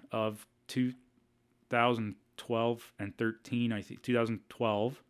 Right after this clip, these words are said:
going into two thousand thirteen. And we formulated a plan to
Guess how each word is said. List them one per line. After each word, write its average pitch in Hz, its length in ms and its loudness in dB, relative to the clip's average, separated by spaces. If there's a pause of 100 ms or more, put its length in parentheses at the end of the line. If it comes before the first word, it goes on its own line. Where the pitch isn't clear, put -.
(760)
going 113 260 4
into 113 140 2
two 110 140 -6
thousand 104 220 0
thirteen. 104 480 -2 (600)
And 110 400 6 (360)
we 113 140 4
formulated 139 640 8
a 113 60 4
plan 131 600 6
to 123 560 6